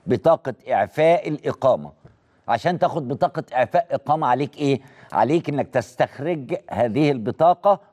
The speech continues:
من الإدارة العامة للجوازات والهجرة والجنسية وفروعها الجغرافية بجميع المحافظات. ده معناه إيه؟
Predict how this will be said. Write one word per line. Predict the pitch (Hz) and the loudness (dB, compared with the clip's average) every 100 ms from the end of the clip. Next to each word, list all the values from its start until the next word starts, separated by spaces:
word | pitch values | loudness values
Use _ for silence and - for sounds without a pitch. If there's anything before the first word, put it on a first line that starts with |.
| _ | _
من | 117 | -6
الإدارة | 131 127 127 143 151 131 | -4 -4 0 2 4 4
العامة | 110 143 143 | 2 0 0
للجوازات | 127 110 95 95 95 127 135 | -2 -2 2 2 2 0 0
والهجرة | 107 110 131 110 | 0 0 2 2
والجنسية | 104 98 95 143 139 | 2 -2 -4 0 2
وفروعها | 107 - 107 | 2 2 2
الجغرافية | 117 101 98 107 - 156 160 - - - | 0 -4 -6 -6 -2 0 0 -2 -14 -8
بجميع | 117 104 104 131 135 | -4 0 0 0 -2
المحافظات. | 110 82 - - 65 - - - - - - _ - _ | -2 -6 -10 -14 -16 -18 -20 -20 -20 -20 -20 _ -20 _
ده | 208 | 0
معناه | 220 139 127 | 0 -2 -6
إيه؟ | 82 95 | -8 -12